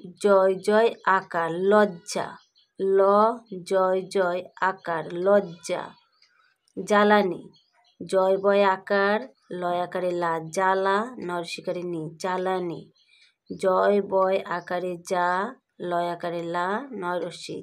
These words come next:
জ্বালানি। ঝুড়ি থেকে নিয়ে মিলিয়ে লেখি। দেখো বন্ধুরা, এখানে কিছু শূন্যস্থান আছে, আর এখানে তিনটে ঘরের জন্য তিনটে স-, উম, ইয়ে দেওয়া আছে, অক্ষর দেওয়া আছে, অক্ষর বা বর্ণ।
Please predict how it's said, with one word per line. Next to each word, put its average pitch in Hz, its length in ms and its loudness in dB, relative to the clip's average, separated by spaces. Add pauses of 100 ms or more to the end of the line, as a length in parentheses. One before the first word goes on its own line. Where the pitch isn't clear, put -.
জ্বালানি। 175 560 -4 (1080)
ঝুড়ি 208 380 -4 (120)
থেকে 269 320 -4
নিয়ে 247 360 0 (280)
মিলিয়ে 214 500 0
লেখি। 196 440 -6 (460)
দেখো 220 300 2
বন্ধুরা, 196 400 0 (120)
এখানে 220 360 -2 (320)
কিছু 226 260 -6
শূন্যস্থান 262 680 -8
আছে, 214 300 -4 (540)
আর 180 140 -4
এখানে 226 340 -2 (160)
তিনটে 233 320 -4
ঘরের 208 300 0
জন্য 247 180 -2 (180)
তিনটে 220 320 -4
স-, - 260 -12
উম, 202 140 -4 (120)
ইয়ে 226 180 -2
দেওয়া 208 280 0
আছে, 247 240 -6 (560)
অক্ষর 208 400 0
দেওয়া 208 200 4
আছে, 196 160 -6
অক্ষর 190 320 -4
বা 220 120 2
বর্ণ। 190 340 -2